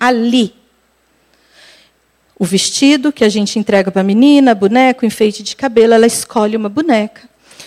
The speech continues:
Eu começo a brincar com ela e eu digo assim pra ela, "Quem é essa boneca?"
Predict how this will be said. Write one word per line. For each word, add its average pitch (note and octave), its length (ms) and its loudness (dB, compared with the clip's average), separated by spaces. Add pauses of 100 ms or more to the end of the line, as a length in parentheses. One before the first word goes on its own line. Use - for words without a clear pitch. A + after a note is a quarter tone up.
(140)
Eu B3 120 2
começo A3 340 0
a G#3 40 -6
brincar A3 360 -2
com D#4 180 -2
ela A3 380 0 (260)
e B3+ 100 4
eu B3+ 100 6
digo A#3+ 240 -2
assim A#3+ 340 0
pra G#3 180 0
ela, G3 300 2
"Quem G4+ 340 0
é A3+ 40 4
essa G#3+ 260 -2
boneca?" G3 600 -2